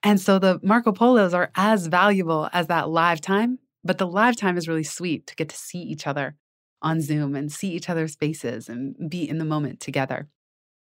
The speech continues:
There's another group that I was invited to of all authors,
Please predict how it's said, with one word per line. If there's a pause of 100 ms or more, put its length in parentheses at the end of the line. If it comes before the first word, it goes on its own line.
(320)
There's
another
group
that
I
was
invited
to (100)
of
all
authors,